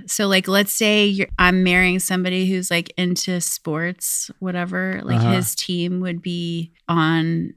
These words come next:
Speaker 1: the groom's cake.
Speaker 2: Huh.
Speaker 1: Some weird shit like that.
Speaker 2: That sounds dumb.
Speaker 1: Yeah.
Speaker 2: I don't
Speaker 1: It's
Speaker 2: agree with,
Speaker 1: weird.
Speaker 2: I don't agree with that. So,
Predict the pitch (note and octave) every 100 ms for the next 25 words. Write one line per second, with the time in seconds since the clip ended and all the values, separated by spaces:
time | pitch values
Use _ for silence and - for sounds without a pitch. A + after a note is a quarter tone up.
0 | _ F3+ D#3+ D#3 D#3+ D#3+ F3 - F3+ F3+
1 | F#3 - - - D3 A2 F2+ - - -
2 | E3+ F3 E3+ E3+ E3+ - - F#3 F3+ F3+
3 | F#3 - _ A2 - G#2+ G#2 F#2 F2 F#2
4 | F2+ F2+ - F3+ E3 D3+ E3+ E3+ - _
5 | - A2 G#2 F3+ G2+ F2 E3 E3+ A2 A2+
6 | G2+ F#2+ F#2+ F#2+ F2+ F2+ - _ - -
7 | D#3+ D3+ C#3+ C3+ C3+ C3